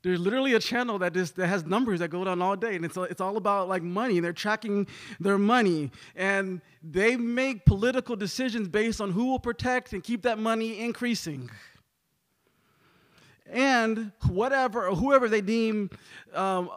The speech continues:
negatively affects that bottom line is the enemy. And on top of messing with Demetrius's potential earnings,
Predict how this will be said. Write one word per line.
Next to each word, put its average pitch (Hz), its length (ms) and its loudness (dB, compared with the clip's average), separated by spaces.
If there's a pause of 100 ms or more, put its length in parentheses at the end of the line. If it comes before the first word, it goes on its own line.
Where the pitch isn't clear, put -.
(500)
negatively 208 720 0
affects 220 400 -2
that 180 200 -2
bottom 185 400 0
line 170 720 0 (280)
is 202 300 -2
the 175 160 -8
enemy. 185 500 -4 (4000)
And 160 420 -4
on 156 140 -4
top 214 280 -4
of 208 100 -2
messing 170 440 0
with 147 220 -6
Demetrius's 143 1120 -4 (340)
potential 143 760 -6 (120)
earnings, 143 800 -2